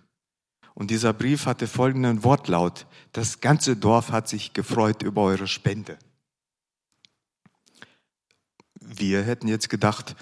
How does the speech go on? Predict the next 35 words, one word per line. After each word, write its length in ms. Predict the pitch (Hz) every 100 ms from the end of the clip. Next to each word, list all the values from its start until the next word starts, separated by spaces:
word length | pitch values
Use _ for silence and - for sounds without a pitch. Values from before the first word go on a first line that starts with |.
| - -
"Wieso 320 | 98 98 98
das 180 | 101 -
ganze 320 | 95 101 92
Dorf? 460 | 113 135 - - - - _ _ _ _ _ _ _ -
Man 200 | 107 104
hat 200 | 107 -
ja 100 | 101
nur 280 | 104 107 98
ihm 220 | 143 214 185
diese 260 | 104 98
Spende 400 | - 104 92 90
gegeben. 480 | 85 90 90 85 82 - -
Man 180 | 107 113
hat 160 | 104
nur 260 | 113 139 147 -
ihm 200 | 180 220
helfen 540 | 123 92 92 - 80 85
wollen. 380 | 85 80 78 - _ _ _ _ _ -
Wieso 320 | 104 127 131
freut 340 | - 123 127
sich 140 | 123 110
das 200 | 107 -
ganze 320 | 120 117 101
Dorf, 340 | 110 135 -
weil 200 | 117 120
ihm 160 | 160 156
geholfen 600 | 117 110 180 - 95 87
wird?" 320 | 87 85 - _ _ _ _ _ _ _ _ _ _ _ _ _ _ _ _ _ -
In 120 | 98
Afrika 540 | 87 113 139 135 139 135
ist 200 | 117 110
es 180 | -
kulturell 580 | - 117 - 104 104 113
völlig 640 | - - - 127 165 139
natürlich, 760 | 143 139 - 120 120 120 -